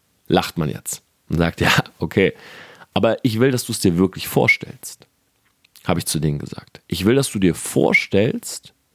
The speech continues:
ich mach das. Ja, es gibt kein Rechtssystem, ich werde dafür nicht verhaftet, ich hab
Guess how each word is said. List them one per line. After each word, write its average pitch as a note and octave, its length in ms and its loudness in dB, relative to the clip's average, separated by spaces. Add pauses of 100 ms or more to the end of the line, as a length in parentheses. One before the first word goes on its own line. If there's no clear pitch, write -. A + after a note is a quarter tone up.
(560)
ich A2 180 2
mach A#2+ 220 0
das. - 420 -6 (640)
Ja, A#2+ 160 0
es - 200 -4
gibt B2+ 240 0
kein G#2+ 360 2
Rechtssystem, G#2+ 1000 2
ich - 140 -8
werde F#2+ 140 2
dafür G2 280 0
nicht F#2 140 2
verhaftet, G#2+ 580 -2
ich - 200 -10
hab B2 240 -2